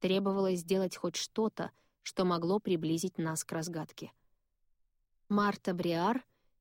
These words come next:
или Демонт Драк? Кажется, я сказала это вслух, потому что Рик неожиданно заворочился и проснулся,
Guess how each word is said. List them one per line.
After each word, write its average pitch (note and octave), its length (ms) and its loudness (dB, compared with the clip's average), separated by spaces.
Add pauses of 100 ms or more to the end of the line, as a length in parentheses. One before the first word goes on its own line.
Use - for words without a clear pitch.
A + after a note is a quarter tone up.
(120)
или A3+ 260 4
Демонт F#3+ 680 2
Драк? - 560 -8 (840)
Кажется, A#3+ 360 2
я A3 100 6
сказала G#3+ 380 2
это G#3 220 0
вслух, B3+ 340 0
потому G3 320 0
что - 160 -2
Рик A3+ 220 2
неожиданно G3+ 600 2
заворочился F#3 720 0
и - 120 -4
проснулся, G#3+ 680 0